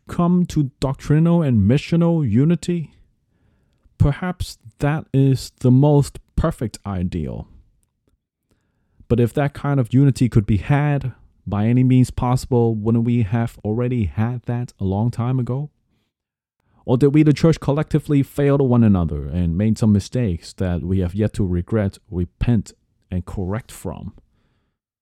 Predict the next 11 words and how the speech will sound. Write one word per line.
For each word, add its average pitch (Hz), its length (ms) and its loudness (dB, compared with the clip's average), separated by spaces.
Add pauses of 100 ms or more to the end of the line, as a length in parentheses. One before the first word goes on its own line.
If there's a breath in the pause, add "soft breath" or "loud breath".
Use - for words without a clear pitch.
(1040)
Or 143 240 6
has 156 100 4
the 170 100 0
Lord 175 400 2
found 170 360 -2
the 160 100 0
time 160 420 -2
ripe 160 300 -2
for 147 240 0
us 160 160 0
now 135 540 0